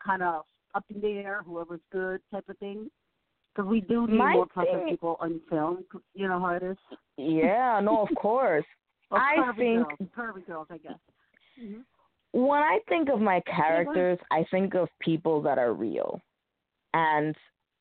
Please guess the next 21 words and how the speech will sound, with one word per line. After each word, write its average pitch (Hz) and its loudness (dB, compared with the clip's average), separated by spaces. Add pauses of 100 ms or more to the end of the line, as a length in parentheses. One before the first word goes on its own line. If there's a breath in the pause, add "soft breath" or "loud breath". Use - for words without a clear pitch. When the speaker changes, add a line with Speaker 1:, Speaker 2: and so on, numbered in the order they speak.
Speaker 1:
Mm-hmm. 202 -4
Speaker 2:
the 185 2
reality 196 2
is 143 2 (560)
that 180 0
there 208 2
are 196 2
more 208 2 (640)
curvy, 170 2 (160)
so 160 2
to 160 0 (100)
speak, 151 0 (460)
people 160 0
in 165 0
real 226 2
life 147 2 (120)
than 165 0
there 180 2
are 180 2
what 160 0
we're 175 2